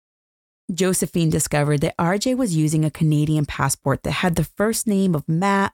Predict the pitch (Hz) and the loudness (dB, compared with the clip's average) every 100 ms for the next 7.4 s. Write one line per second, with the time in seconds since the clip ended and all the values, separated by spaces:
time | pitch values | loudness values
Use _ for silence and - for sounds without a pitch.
0 | - 156 160 180 196 202 196 180 180 180 | -2 0 2 0 -2 0 0 2 0 -2
1 | _ _ _ 220 208 294 302 320 285 233 | _ _ _ -4 0 -2 0 -2 0 0
2 | 185 175 175 165 160 147 156 _ 156 151 | 0 0 0 0 2 2 -2 _ -4 -2
3 | 156 147 - - _ _ _ _ _ _ | -2 -2 -2 -6 _ _ _ _ _ _
4 | 214 294 415 - - 190 180 180 170 160 | -2 -2 -2 -4 -2 -2 -4 -2 0 0
5 | - - 151 156 151 - 147 147 151 143 | -2 -2 -2 0 -2 0 -2 0 -2 -2
6 | 160 151 147 135 - - - - 185 185 | -2 0 0 -2 -2 -4 -4 -2 0 0
7 | - 156 165 - | -2 -2 -2 -6